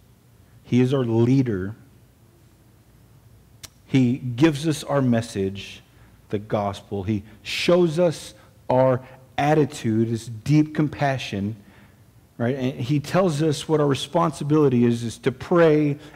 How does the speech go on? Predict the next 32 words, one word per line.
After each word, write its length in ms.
and 280
to 120
go. 540
I 60
pray 540
that 120
we, 400
um, 320
<clears throat> 600
as 200
we 120
see 360
this 440
and 100
as 140
we 100
are 80
challenged 460
to 60
go, 140
I 60
pray 220
that 140
our 100
hope, 400
uh, 40
is 500
found 420
in 240
the 80
Holy 380
Spirit. 580